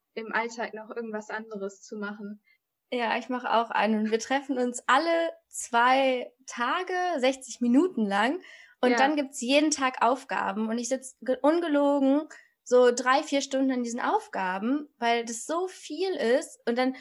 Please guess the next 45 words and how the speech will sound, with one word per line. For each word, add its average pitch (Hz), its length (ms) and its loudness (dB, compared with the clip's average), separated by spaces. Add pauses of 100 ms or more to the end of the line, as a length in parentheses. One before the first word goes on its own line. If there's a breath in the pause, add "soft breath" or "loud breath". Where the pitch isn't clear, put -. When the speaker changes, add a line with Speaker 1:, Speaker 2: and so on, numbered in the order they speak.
(180 loud breath)
Speaker 2:
müssen 294 240 0
wir 277 60 2
jeden 302 220 -4
zweiten 277 280 -2
Tag 254 220 -4
ein 240 140 -6
Essay 311 400 0
schreiben 302 760 2
und 240 280 -2
Logs 294 320 0
vorbereiten. 277 520 4
Also 247 160 4
wir 247 120 6
wollen 254 160 8
jetzt 254 180 2
niemanden 262 340 8
abschrecken, 226 480 2
der 220 80 6
noch 220 140 2
keinen 220 260 -4 (100)
Englischkurs 202 600 2
gemacht 262 420 4
hat. 269 180 4 (220 loud breath)
Speaker 1:
<laughs> - 220 -10
Speaker 2:
Die 294 160 8
in 302 100 10
der 262 220 8
Vorlesungszeit 233 1080 4
sind 226 220 0
super, 226 520 4
aber 220 180 4
die 233 120 -2
in 254 60 0
der 233 100 4
vorlesungsfreien 233 680 0
Zeit 208 220 -2
sind 202 160 -6
super 214 420 0
anstrengend. 196 520 -2
Ich 208 100 -8
meine, 208 120 0
es 208 80 -6
sind 208 160 -8
auch - 100 -10
Intensivkurse. 214 1080 -4